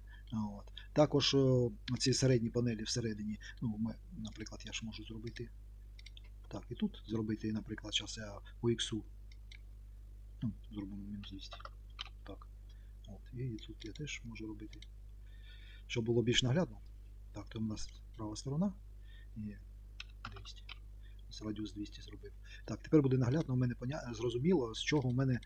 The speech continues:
побудоване це все. Е, от у мене з чого це все побудовано. Так, тут, е,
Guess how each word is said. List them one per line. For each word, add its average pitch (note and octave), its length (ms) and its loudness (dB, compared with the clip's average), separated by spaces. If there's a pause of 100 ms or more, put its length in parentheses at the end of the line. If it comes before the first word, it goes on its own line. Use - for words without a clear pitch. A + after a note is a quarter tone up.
(120)
побудоване A#2+ 500 10
це - 140 -4
все. - 140 -4 (1300)
Е, G#2+ 80 0 (100)
от B2 160 -6
у - 20 -2
мене A#2 180 2
з - 60 -4
чого A#2+ 200 -2
це A2+ 120 -8
все - 160 -8
побудовано. G2 500 -12 (720)
Так, F#2+ 160 -4 (140)
тут, A#2 240 -2
е, A2+ 260 0